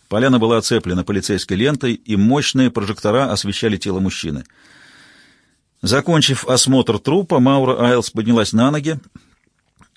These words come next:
и повернулась к детективам Муру и Кроу. "Я вижу три пулевых ранения", — сказала она. "Два в грудь, одно в лоб".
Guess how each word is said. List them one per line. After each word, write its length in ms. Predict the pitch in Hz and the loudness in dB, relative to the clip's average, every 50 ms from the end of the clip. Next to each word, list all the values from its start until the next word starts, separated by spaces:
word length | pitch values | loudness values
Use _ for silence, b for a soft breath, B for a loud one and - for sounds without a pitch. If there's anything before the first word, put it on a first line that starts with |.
| _ _ - | _ _ -2
и 120 | 117 127 | -2 -2
повернулась 640 | - - 139 123 120 117 120 131 147 156 147 - - | 0 0 2 2 4 4 4 4 4 2 0 -2 -4
к 60 | 101 | -2
детективам 580 | 95 123 - 127 113 - - 139 117 117 110 | -2 -2 -2 -4 -6 -4 -2 0 2 4 4
Муру 280 | 107 110 139 147 139 135 | 4 4 2 2 -2 -2
и 100 | - 120 | -4 -6
Кроу. 440 | - - - 107 92 78 73 65 78 - _ _ _ _ _ _ _ _ _ _ _ _ _ _ _ _ _ _ _ _ _ _ _ _ _ _ _ _ _ _ _ _ _ _ _ - | -4 -2 0 0 0 -2 -4 -6 -12 -18 _ _ _ _ _ _ _ _ _ _ _ _ _ _ _ _ _ _ _ _ _ _ _ _ _ _ _ _ _ _ _ _ _ _ _ -6
"Я 160 | - 113 139 | -2 0 0
вижу 260 | 160 165 156 156 160 | 2 2 0 0 -2
три 180 | - - 175 196 | -2 -2 -2 -2
пулевых 340 | - 139 123 127 135 147 - | 0 -2 -2 -2 -2 -2 -2
ранения", — 440 | 110 104 95 87 85 85 85 82 - - | 0 0 0 0 -2 -4 -6 -8 -10 -12
сказала 440 | - - - 87 82 87 82 87 82 | -10 -6 -4 -4 -2 -2 -2 -2 -4
она. 160 | 82 82 76 | -4 -4 -6
"Два 280 | 73 85 101 127 131 | -4 -2 0 0 0
в 100 | 110 92 | 0 -2
грудь, 260 | 95 117 151 180 - 117 | -4 -4 -4 -4 -2 -2
одно 240 | 95 95 110 123 | -2 0 0 -2
в 80 | 123 104 | -2 -2
лоб". 280 | 85 85 80 - - | -2 -4 -4 -6 -8